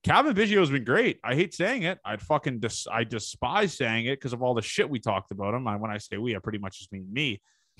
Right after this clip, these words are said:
Gotta tip my cap. He's been fucking awesome. He's been awesome.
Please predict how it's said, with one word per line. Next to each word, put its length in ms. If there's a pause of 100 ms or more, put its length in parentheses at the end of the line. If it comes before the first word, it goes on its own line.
(580)
Gotta 180
tip 120
my 120
cap. 280
He's 100
been 120
fucking 380
awesome. 480 (680)
He's 120
been 100
awesome. 420